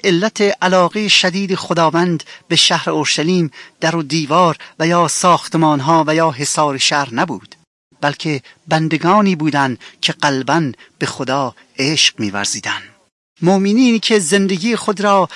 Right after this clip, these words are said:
وقف اطاعت از اوامر خدا کرده و عاشقانه وار در پی اراده و شریعت خدا بودند و در شهر اورشلیم ساکن بودند. فراموش نکنید که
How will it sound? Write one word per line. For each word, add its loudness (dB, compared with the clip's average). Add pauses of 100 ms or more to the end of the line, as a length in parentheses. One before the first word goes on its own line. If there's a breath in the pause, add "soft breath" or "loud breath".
(140 loud breath)
وقف -2
اطاعت 4
از -2
اوامر 4
خدا 2
کرده -2 (280 loud breath)
و 2
عاشقانه 4
وار 4 (260 loud breath)
در 2
پی -2
اراده 4
و 4
شریعت 0
خدا 0
بودند -6 (280 loud breath)
و 0
در 0
شهر 0
اورشلیم 0 (200 loud breath)
ساکن -4
بودند. -10 (520)
فراموش 4
نکنید 0
که 0